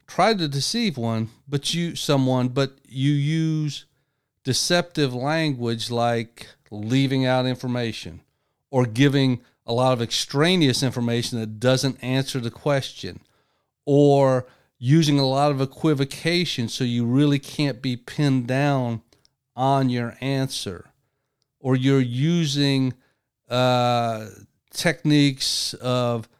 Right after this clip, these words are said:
saying you started something but not explaining, "Did you finish it?" But you give the impression you started to do something.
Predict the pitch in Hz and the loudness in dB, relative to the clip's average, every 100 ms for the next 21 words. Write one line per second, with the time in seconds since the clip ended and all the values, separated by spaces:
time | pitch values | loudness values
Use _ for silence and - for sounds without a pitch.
0 | _ _ _ - 156 151 135 127 - 151 | _ _ _ 0 4 4 4 2 0 2
1 | 156 147 - 143 135 - 127 120 120 120 | 4 2 0 0 -2 -2 -2 -2 -4 -2
2 | 127 131 127 123 - 135 127 123 117 107 | 0 2 0 -4 -4 -2 0 0 -2 -2
3 | 123 120 120 - - 147 151 139 151 143 | -4 -2 -6 -6 0 2 2 2 -2 -2
4 | - - _ 127 135 139 123 139 139 135 | -6 -20 _ -10 -4 -4 2 2 4 2
5 | - 156 151 135 127 - 135 131 123 117 | 2 -2 0 0 0 -2 0 0 -2 -4
6 | 127 160 147 113 104 - 98 95 | 0 0 0 -2 -4 -8 -12 -12